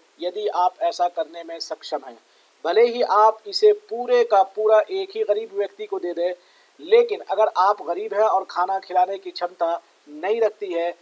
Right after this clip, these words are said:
तो इस विषय में आपके ऊपर रोज़ा रखने और पश्चाताप करने के अलावा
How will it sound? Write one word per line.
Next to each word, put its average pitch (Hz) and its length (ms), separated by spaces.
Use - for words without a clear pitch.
तो 220 80
इस 208 260
विषय 196 380
में 180 160
आपके 185 380
ऊपर - 340
रोज़ा 160 320
रखने 208 300
और 180 280
पश्चाताप 180 680
करने 175 320
के 170 100
अलावा 160 420